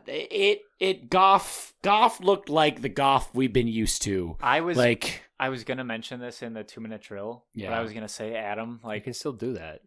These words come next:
Speaker 3: We haven't done it
Speaker 2: no,
Speaker 3: yet.
Speaker 2: I'm gonna do it now 'cause he's bringing it up,
Speaker 3: Okay.
Speaker 2: but you must feel pretty good 'cause I asked you last week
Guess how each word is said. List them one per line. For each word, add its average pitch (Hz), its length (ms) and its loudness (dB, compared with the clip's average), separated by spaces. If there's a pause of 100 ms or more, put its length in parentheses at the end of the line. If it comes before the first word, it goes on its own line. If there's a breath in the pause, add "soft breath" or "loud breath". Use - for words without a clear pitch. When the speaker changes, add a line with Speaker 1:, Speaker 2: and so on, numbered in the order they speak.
(140)
Speaker 3:
We 113 40 -12
haven't 101 160 -12
done 104 160 -12
it 110 60 -10
Speaker 2:
no, 151 200 2
Speaker 3:
yet. 147 100 0
Speaker 2:
I'm 147 120 0
gonna 175 140 -2
do 185 100 2
it 196 80 0
now 175 180 2
'cause 156 140 -10
he's 151 140 -6
bringing 151 240 -6
it 131 120 -4
up, 117 240 -4
Speaker 3:
Okay. 139 100 -4
Speaker 2:
but - 260 -2 (1300)
you 127 120 -8
must 160 240 -4
feel 220 140 4
pretty 233 240 2
good 190 380 2 (560)
'cause 143 180 -4
I 147 120 6
asked 185 300 0
you 185 80 -4
last 175 280 0
week 151 320 -6